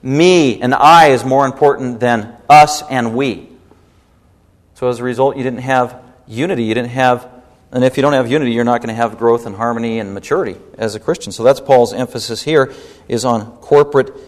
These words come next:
unity together. I do wanna look at one verse. This was a theme, by the way, <clears throat> that Paul addressed in every one of his epistles, where he was trying to emphasize true unity in the body,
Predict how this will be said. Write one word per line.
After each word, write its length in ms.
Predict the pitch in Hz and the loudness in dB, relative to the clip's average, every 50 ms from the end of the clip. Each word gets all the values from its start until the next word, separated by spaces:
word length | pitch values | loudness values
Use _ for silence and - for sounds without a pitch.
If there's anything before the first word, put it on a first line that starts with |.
| - - | -20 -14
unity 680 | - 123 135 139 135 131 127 131 131 127 123 123 - - - - - | -6 -2 0 0 0 -2 -2 -4 -4 -4 -4 -6 -8 -14 -20 -14 -12
together. 480 | - 113 107 117 113 101 92 - - - - - - - - _ _ _ _ _ _ _ - - | -10 -2 2 4 4 4 2 0 -6 -14 -20 -20 -20 -20 -20 _ _ _ _ _ _ _ -12 -8
I 60 | 139 | 0
do 140 | 131 165 202 | 4 4 6
wanna 160 | 202 165 147 | 6 6 4
look 180 | 139 139 180 160 | 4 2 2 0
at 80 | 120 - | -2 0
one 260 | 117 135 139 135 113 | 0 0 2 2 2
verse. 280 | 120 131 123 113 - | 2 2 2 0 -2
This 240 | - 143 180 208 - | -2 -2 -2 0 2
was 140 | 247 214 160 | 2 2 2
a 60 | 147 | 2
theme, 260 | - - 151 156 151 | 2 2 0 0 4
by 140 | 135 135 123 | 4 4 4
the 60 | 110 | 4
way, 200 | 110 113 117 120 | 4 4 2 2
<clears throat> 240 | 117 - - - - | 0 -4 -12 -10 -4
that 300 | - 175 175 139 123 - | 0 2 2 2 2 2
Paul 200 | - 143 143 143 | 4 4 4 6
addressed 260 | 127 135 135 131 - | 6 4 2 2 0
in 60 | 120 120 | -2 -2
every 160 | 127 143 151 | -2 0 0
one 140 | 139 139 139 | -2 -2 -2
of 60 | 127 | -2
his 140 | 123 110 120 | -4 -4 -6
epistles, 520 | 110 - 143 143 - - 107 101 - - - - _ - - _ _ _ _ - | -4 -2 -2 -2 0 -2 -4 -6 -6 -10 -16 -20 _ -20 -20 _ _ _ _ -8
where 120 | 120 120 | -6 -4
he 20 | |
was 80 | 113 - | -4 -2
trying 160 | - 143 147 | -2 0 0
to 80 | 175 156 | 0 0
emphasize 540 | 147 139 - 131 - 131 123 120 117 - - | -2 -2 -4 -4 0 0 2 0 0 -4 -10
true 760 | - - - 147 143 147 151 156 175 214 - - - - - - - - _ _ | -14 -6 0 2 4 6 6 6 4 2 -2 -8 -18 -20 -20 -20 -20 -20 _ _
unity 760 | - 120 127 151 160 160 147 123 123 123 127 123 123 - - - - - | -14 -6 -2 0 0 2 2 2 0 0 0 -2 -6 -12 -20 -20 -14 -10
in 140 | 131 127 127 | -6 -4 -2
the 80 | 127 | 0
body, 340 | 113 127 123 120 117 101 90 | 2 4 4 4 4 2 0